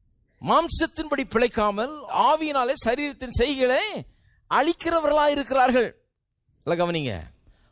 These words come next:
மாம்சத்தின்படி பிழைக்கிறவர்கள் சரி கிடையாது. ஆவியினாலே சரீரத்தின் செய்கைகளை அழிக்கிறவர்கள், அவர்கள் யாரு? அவர்தான் உண்மையான கிறிஸ்தவன். அவன் சரீரத்தின் செய்கைகளை அழிக்கிறான்.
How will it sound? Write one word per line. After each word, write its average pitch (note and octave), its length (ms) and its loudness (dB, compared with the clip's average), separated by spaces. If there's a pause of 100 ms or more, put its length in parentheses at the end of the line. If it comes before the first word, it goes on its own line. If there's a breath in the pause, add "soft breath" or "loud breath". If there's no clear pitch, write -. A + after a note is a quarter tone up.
(140)
மாம்சத்தின்படி D#3+ 1000 -4
பிழைக்கிறவர்கள் B2+ 840 -4 (880)
சரி B2+ 240 -6
கிடையாது. F2+ 480 -10 (1120)
ஆவியினாலே D#3 1080 -4 (160)
சரீரத்தின் D3 520 -4
செய்கைகளை C#3 520 -4
அழிக்கிறவர்கள், A#2 520 -4
அவர்கள் A2+ 180 -6
யாரு? G#2+ 420 -4
அவர்தான் F#2+ 260 -10
உண்மையான A2+ 600 -8 (640)
கிறிஸ்தவன். E2+ 520 -10 (880)
அவன் F2 140 -14 (140)
சரீரத்தின் A#2+ 460 -6
செய்கைகளை A#2 440 -4
அழிக்கிறான். A2 480 -6